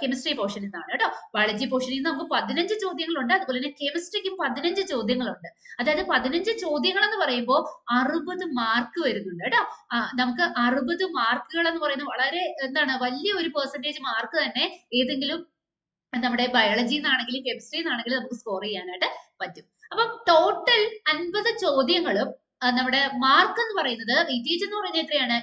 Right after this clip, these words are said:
ഇരുന്നൂറ് മാർക്കുമാണ് കേട്ടോ. അൻപത് ചോദ്യങ്ങളുണ്ട്, ഒരു ചോദ്യത്തിന് നാല് മാർക്ക് എന്ന രീതിയിൽ ഇരുന്നൂറ് മാർക്കുകളാണ് ഈ ഒരു exam-ിന് ഉള്ളത്.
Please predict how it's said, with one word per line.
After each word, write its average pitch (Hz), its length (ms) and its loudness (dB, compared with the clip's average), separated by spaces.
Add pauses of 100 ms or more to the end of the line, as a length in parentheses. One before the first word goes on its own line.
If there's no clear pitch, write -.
(120)
ഇരുന്നൂറ് 349 580 0
മാർക്കുമാണ് 240 600 -2
കേട്ടോ. - 260 2 (300)
അൻപത് 349 480 0
ചോദ്യങ്ങളുണ്ട്, 302 640 0
ഒരു 254 360 2
ചോദ്യത്തിന് 285 800 -2
നാല് 262 300 4
മാർക്ക് 370 640 0
എന്ന 233 160 -2
രീതിയിൽ 202 540 -2 (400)
ഇരുന്നൂറ് 427 920 4
മാർക്കുകളാണ് 302 1080 2
ഈ 277 140 2
ഒരു 240 120 4
exam-ിന് 220 480 0
ഉള്ളത്. 302 240 4